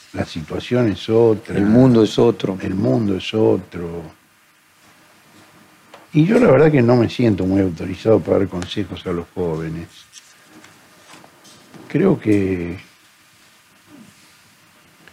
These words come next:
Speaker 1: Creo que cada generación tiene que hacer su experiencia.
Speaker 2: Horacio.
Speaker 1: Y lo que importa es la lectura que ellos hagan del pasado, no la que haga yo.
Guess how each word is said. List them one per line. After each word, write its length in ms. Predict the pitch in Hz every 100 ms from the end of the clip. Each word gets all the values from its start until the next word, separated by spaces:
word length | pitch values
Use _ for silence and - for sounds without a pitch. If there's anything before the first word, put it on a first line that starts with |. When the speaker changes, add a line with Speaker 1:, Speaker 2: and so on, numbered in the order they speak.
| _ _ _
Speaker 1:
Creo 180 | - 226
que 60 | -
cada 220 | 269 233
generación 520 | - 117 98 - 151
tiene 180 | 151 107
que 40 |
hacer 200 | 98 113
su 140 | - 113
experiencia. 760 | - 90 98 92 80 80 - 76 _ _ _ _ _ - - - _ -
Speaker 2:
Horacio. 360 | 165 147 165 135
Speaker 1:
Y 120 | 123
lo 180 | 113 120
que 80 | 135
importa 380 | 165 196 190
es 60 | 131
la 100 | 107
lectura 400 | 104 107 135 117
que 180 | 98 135
ellos 320 | 107 98 -
hagan 340 | 107 98 98
del 120 | 95 90
pasado, 640 | - 95 98 87 87 92
no 160 | 101 113
la 80 |
que 120 | 85 104
haga 200 | 95 92
yo. 200 | 85